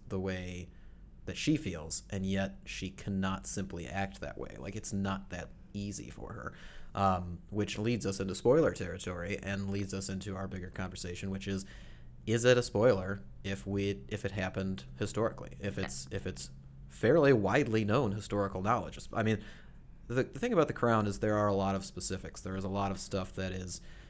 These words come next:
you know, behind closed doors, as you'd say, without getting too, you know, scandalous or without crossing too many lines. Um,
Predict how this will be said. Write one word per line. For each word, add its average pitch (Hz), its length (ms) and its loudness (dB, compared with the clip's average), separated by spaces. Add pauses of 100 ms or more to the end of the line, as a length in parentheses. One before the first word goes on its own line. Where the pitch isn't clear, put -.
(140)
you 92 80 -4
know, 90 140 -2
behind 95 440 0
closed 92 300 -2
doors, 92 280 -2
as 87 140 -8
you'd 87 140 -8
say, 92 240 -2
without 90 320 -4
getting 90 240 -4
too, 92 440 -4 (320)
you - 60 -10
know, - 160 -10 (380)
scandalous 92 680 -4
or 87 140 -8
without 92 280 -6
crossing 92 400 4
too 101 120 -2
many 92 160 0
lines. 95 400 -2 (380)
Um, 92 420 4